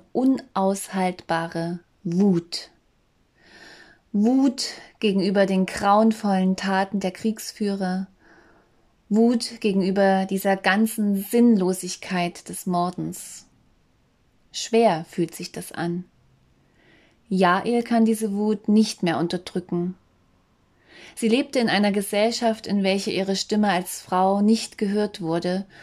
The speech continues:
und die Wut über diese ganze Ungerechtigkeit immer größer in ihr heranwuchs.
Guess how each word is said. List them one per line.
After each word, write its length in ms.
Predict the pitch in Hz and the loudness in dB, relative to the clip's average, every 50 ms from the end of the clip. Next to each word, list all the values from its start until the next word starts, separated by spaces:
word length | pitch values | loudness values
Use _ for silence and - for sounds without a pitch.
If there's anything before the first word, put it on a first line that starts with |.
| - - - - - _ _ - | -20 -20 -20 -20 -20 _ _ -2
und 520 | 185 185 185 180 180 170 - - - - | 2 2 4 4 2 2 -2 -6 -6 -6
die 240 | 175 165 170 170 170 | -6 -6 -6 -4 -2
Wut 340 | 190 240 269 254 226 240 - | 0 2 2 2 0 0 -2
über 200 | 160 160 180 170 | -2 0 0 0
diese 600 | - 180 185 180 190 185 180 180 180 180 196 226 - | 0 -2 -4 -2 -2 -2 0 0 0 -2 -6 -8 -6
ganze 360 | - 175 180 180 - 185 - - | -2 -2 -2 -2 -4 -8 -10 -2
Ungerechtigkeit 1300 | - 220 247 247 220 202 175 175 180 180 - - 185 - - - - 196 180 180 180 185 180 - - - _ _ _ _ _ _ _ _ _ - | 2 2 4 4 4 2 2 0 -2 -4 -4 -6 -8 -8 -8 -10 -6 -4 -2 -2 -2 -4 -6 -10 -18 -20 _ _ _ _ _ _ _ _ _ 2
immer 500 | 233 233 233 233 226 220 214 214 214 220 - _ _ _ _ - | 4 6 8 8 6 6 4 2 -2 -4 -8 _ _ _ _ -4
größer 640 | - 220 208 202 202 - - 180 165 170 180 190 - _ _ _ _ _ _ - | 2 4 4 4 4 2 -2 -4 -4 -4 -6 -8 -12 _ _ _ _ _ _ -2
in 140 | 196 185 | -2 -2
ihr 320 | - - 160 175 170 - 190 | -2 -2 -4 -4 -4 -6 -6
heranwuchs. 1040 | 175 185 185 175 175 175 175 170 165 160 156 156 190 - - - - - - - | -4 -4 -2 0 0 0 0 -2 -2 -4 -6 -8 -8 -10 -14 -16 -14 -16 -16 -18